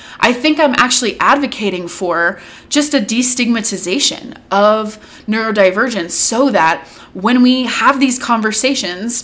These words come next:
say on the internet, and we share our experiences and discover that we might be neurodivergent and find community and find validation, that it doesn't have to tip us over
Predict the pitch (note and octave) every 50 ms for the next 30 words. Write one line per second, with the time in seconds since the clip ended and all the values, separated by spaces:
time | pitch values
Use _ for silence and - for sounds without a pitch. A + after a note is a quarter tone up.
0 | - - - - - - F#3+ G3 G#3 A3 G#3 A3 A#3+ C4 C4+ C#4+ D4 C#4+ - G3+
1 | D3+ C#4+ - G#3 - - - - - - - - G3+ G#3 G3+ F#3+ G#3 A3 A3+ A3+
2 | A3 A3 G#3+ G#3+ G#3+ - - - - - - _ _ - - - - - G#3 G#3+
3 | A#3+ C4 B3+ B3+ B3+ C4 B3+ B3+ - - A#3+ A#3 C4 B3+ A3+ G#3 G3 - F#3 G3
4 | F#3+ F#3+ G3 F#3+ F#3+ G3 G3 - - - G#3+ G#3 G#3 A#3 A#3 A3 G3 F#3+ F#3 F3+
5 | G3 G#3 A3 A3 G#3+ A3 G#3 G#3 A3 G#3+ G#3 G#3 G3+ G#3 G#3 G3 F#3 F#3 F#3 F3
6 | F#3 F#3 G3 A#3+ B3+ C4 B3+ A3 F#3 F3 G3+ - - - - - G3 F#3+ A3 G#3
7 | - G3+ G#3 G3+ G3+ G3+ A3 A3 B3 A#3 G#3 - - G#3 F#3+ F#3+ F#3+ F#3 F#3 F3+
8 | F3 F#3 F#3 A#3 C#4+ C#4+ - G3 D3+ D#3+ G#3 - - - - - - - B3 B3
9 | B3 B3+ - G3 G#3 A3+ B3 B3 C#4 B3 - - - - B3+ B3 - - - A#3+
10 | - - - B3+ B3+ - G#3 F#3 - - B3 C#4+ C4 G#3 E3+ D#3 C#3+ F3+ -